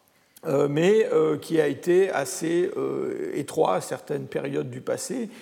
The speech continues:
Et donc, euh, pour des tas de raisons, on envisage aussi cette, euh, cette zone-là.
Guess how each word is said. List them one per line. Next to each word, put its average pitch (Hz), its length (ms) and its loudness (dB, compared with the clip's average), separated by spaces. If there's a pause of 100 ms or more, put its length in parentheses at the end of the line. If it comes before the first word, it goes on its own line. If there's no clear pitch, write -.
(260)
Et 143 100 -6
donc, 170 340 0
euh, 151 160 2
pour 151 220 -6
des 160 160 0
tas 208 160 0
de 170 60 0
raisons, 156 420 0 (460)
on 151 120 0
envisage 170 520 2
aussi 185 460 0
cette, 175 360 -2
euh, 143 280 -4
cette 160 280 -6
zone-là. 143 440 -4